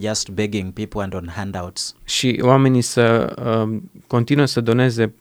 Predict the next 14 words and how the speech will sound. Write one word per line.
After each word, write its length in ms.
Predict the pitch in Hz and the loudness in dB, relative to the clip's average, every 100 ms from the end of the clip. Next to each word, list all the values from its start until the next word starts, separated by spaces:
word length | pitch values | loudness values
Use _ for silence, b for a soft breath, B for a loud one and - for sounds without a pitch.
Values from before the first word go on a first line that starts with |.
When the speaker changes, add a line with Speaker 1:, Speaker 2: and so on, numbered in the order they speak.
| _ | _
Speaker 2:
poate 240 | 117 117 | -2 0
o 40 | |
dată 260 | 107 123 120 | 2 2 0
sau 200 | 110 110 | -2 -2
de 100 | 104 | -2
două 180 | 110 127 | 0 0
ori, 120 | 123 | 4
dar 140 | 117 | 2
să 140 | 113 123 | 2 2
nu 120 | 135 | 2
depindem 600 | 120 113 127 117 110 107 b b b - | 2 2 2 2 0 -2 b b b 0
de 80 | |
aceste 580 | 113 110 113 - 107 104 101 | 0 2 -2 -2 -2 -2 0
donații. 500 | 110 110 104 - | 0 0 -2 -8